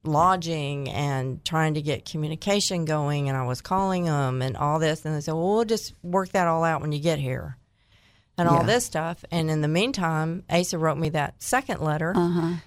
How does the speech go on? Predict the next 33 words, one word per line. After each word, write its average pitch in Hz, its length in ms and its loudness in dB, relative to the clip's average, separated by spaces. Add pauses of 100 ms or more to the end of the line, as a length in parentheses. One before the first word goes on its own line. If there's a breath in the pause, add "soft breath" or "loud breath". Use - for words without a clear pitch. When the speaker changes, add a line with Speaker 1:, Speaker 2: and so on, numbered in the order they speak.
(120 loud breath)
Speaker 1:
that 175 200 4
summer 185 340 0
saying 160 540 -2
he's 180 240 0
not 175 220 -2
coming 151 560 -2
back 160 300 0 (360)
to 165 120 -2
South 165 320 0
Carolina 151 720 0 (100)
for 147 280 -2
his 143 440 -2
law 185 320 2
degree 147 600 -4 (200)
at, 147 180 -4 (580)
'cause 160 200 -2
we 180 260 2 (180)
said, 175 260 2
"Well, 208 360 0
we'll 220 200 0
keep 214 240 -6
dating," 160 540 0
Speaker 2:
Yeah. 165 200 2
Speaker 1:
you 160 60 0
know, 151 280 -6
'cause - 160 -8
he 262 120 2
hadn't 359 160 -2
told 220 160 -4
me 190 80 0
he 160 60 0
liked 185 280 -4
me. - 280 -12